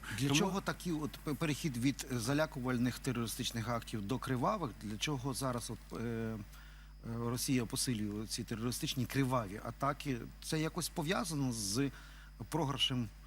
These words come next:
Speaker 1: наприклад, Путіна на всіх міжнародних фронтах? От, зокрема, з вчорашнім рад-, е, радбезом оон, зі всіма іншими.
Speaker 2: Вже місяць, як в Росії, сподівалися, що ці дні стануть поворотними для санкцій щодо Росії.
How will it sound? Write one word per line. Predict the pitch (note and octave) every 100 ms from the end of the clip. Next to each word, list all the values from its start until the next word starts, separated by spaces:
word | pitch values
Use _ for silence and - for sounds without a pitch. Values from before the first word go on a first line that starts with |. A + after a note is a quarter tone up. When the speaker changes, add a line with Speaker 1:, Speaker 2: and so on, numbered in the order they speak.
| - - - -
Speaker 1:
наприклад, | A2+ A2 A2+ B2 - A#2 -
Путіна | D3 C3 A#2+ A#2
на |
всіх | A2+ - C3+ -
міжнародних | B2 B2 B2 B2 G#2+ A2
фронтах? | - B2 A2 - F#2+ -
От, | C#3 C#3+
зокрема, | - C3 D#3 D#3
з | C#3
вчорашнім | D#3+ E3+ - A#2+ A#2
рад-, | A#2+ A2+ A2+
е, | A#2 A2+
радбезом | B2 A2+ D3 A#2 A2 A2+
оон, | A#2+ C3 C3+ A2 - - - -
зі | A2+
всіма | - B2+ A#2
іншими. | G2+ - - - - - - A2+ G#2
Speaker 2:
Вже | G2 B2+ C#3
місяць, | C#3 D3+ - A2 -
як | A#2 A2 -
в |
Росії, | G#2 - E3 F3+
сподівалися, | - A#2+ A2 B2+ C3+ A2 A2+
що | - -
ці | A2+ - G#2+
дні | G2 D3
стануть | E3+ - C3 C3 A#2+ -
поворотними | - G#2+ A2 C3+ D3 B2+ G#2+ G2+ - - - G#2+
для | G#2 G#2+
санкцій | - B2+ A#2+ G#2+
щодо | - G2 G2
Росії. | E2+ - C#2+